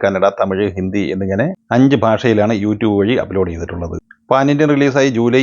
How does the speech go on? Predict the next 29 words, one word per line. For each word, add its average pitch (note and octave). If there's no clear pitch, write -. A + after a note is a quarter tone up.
ഇരുപത്തിയഞ്ചിന് A#2+
റിലീസ് G#2+
ചെയ്യപ്പെടുന്ന G#2+
ഈ G#2+
ത്രീ G2+
ഡി A#2+
ചിത്രം A2+
സംവിധാനം G#2
ചെയ്തിട്ടുള്ളത് F#2+
അശ്വിൻ -
കുമാറാണ്. E2+
പവൻകുമാർ E3+
നായകനായി D#3
ക്രിസ് D3+
ജഗർലമുടി, C3+
എം A#2+
എം C3+
ജ്യോതികൃഷ്ണ A#2+
എന്നിവർ A2+
ചേർന്ന് A2+
സംവിധാനം G#2+
ചെയ്യുന്ന G2+
തെലുങ്ക് D3+
പാൻ C#3
ഇന്ത്യൻ C#3+
ഇതിഹാസ C3
ചിത്രമാണ് A2+
ഹരിഹര A2+
വീരമല്ലു A2